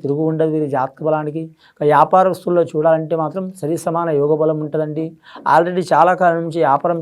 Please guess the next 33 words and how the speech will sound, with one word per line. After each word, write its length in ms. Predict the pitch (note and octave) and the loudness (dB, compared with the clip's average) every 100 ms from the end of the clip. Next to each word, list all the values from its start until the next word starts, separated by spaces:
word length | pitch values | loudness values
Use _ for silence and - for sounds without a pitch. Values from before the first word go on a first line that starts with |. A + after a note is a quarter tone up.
| D#3+ | -4
చేస్తున్న 300 | D#3 E3 D#3+ | -4 -4 0
వారు 160 | D#3 D#3 C#3+ | 2 2 -2
కలిసి 200 | C#3 F3 | -6 -6
వచ్చే 160 | D#3+ E3 | -2 0
అవకాశాలు 460 | C#3 D3+ D#3+ C#3+ D3+ | 0 2 0 0 -6
ఉంటాయి. 220 | D3 D#3 E3 _ - _ | -4 -6 -6 _ -20 _
కొత్తగా 360 | C#3+ C#3 F3+ F#3 | -6 0 2 6
వ్యాపారం 440 | E3+ D#3+ E3 D#3+ D#3 | 6 6 4 -2 -4
చేస్తున్న 260 | D#3+ E3 D#3 | -8 -6 -2
వారు 120 | D#3+ | -2
కొన్ని 220 | E3 F3 | -2 -2
ఆటంకాలు 520 | C#3+ D3 D#3+ E3+ E3+ D3 | -4 -2 -2 2 0 0
తప్పవు. 320 | C#3+ C#3 D3+ D#3 - _ _ - | -8 -4 -4 -4 -10 _ _ -4
అలాగే 300 | C#3 E3+ F3+ E3+ | 2 4 4 0
మాత్రం 240 | E3 D#3+ B2 - _ | -2 -2 -6 -10 _
కొన్ని 140 | E3 D#3+ | 0 4
వ్యాపారం 460 | C3+ D3 F#3+ F#3 E3+ | 4 4 4 0 -2
చేసి 180 | D#3 D#3+ | -8 -6
నష్టపోయిన 540 | C#3+ F3+ - E3+ E3+ | -6 -4 0 0 2
వారు 220 | E3 D#3+ | 4 4
మాత్రం 340 | D#3 D3+ F3 D#3+ | 2 -4 -6 -4
పార్ట్నర్‌షిప్ 580 | C3 C#3+ F3+ - D#3+ D#3 | -4 -4 -6 -6 -10 -4
చేయడం 240 | D#3+ D#3 F#3 E3 | -2 0 -4 -4
చాలా 200 | C#3+ D#3+ D#3 | -2 0 0
వరకు 180 | E3 | -2
మంచిదండి. 640 | F3 C3+ C#3+ D#3 D#3 D3+ D#3+ - _ - - | -4 -6 -6 -6 -6 -6 -8 -10 _ -20 -10
ముఖ్యంగా 400 | C#3 C#3 G3 F#3+ D3 | -6 -4 0 0 2
ఫైనాన్స్ 360 | D3 E3+ F3+ F#3 | 0 0 -4 -6
రంగంలో 320 | E3+ E3+ E3+ E3 | -2 0 0 0
మాత్రం 220 | D#3+ D#3+ D#3 _ _ - | -2 -6 -8 _ _ -10
ఇబ్బందులు 460 | C3 C#3 F3 F3+ E3+ | -4 2 2 2 -4
తప్పవు 360 | D#3 F3 E3 D#3 | -4 0 2 2
వీరి 140 | D#3 | 0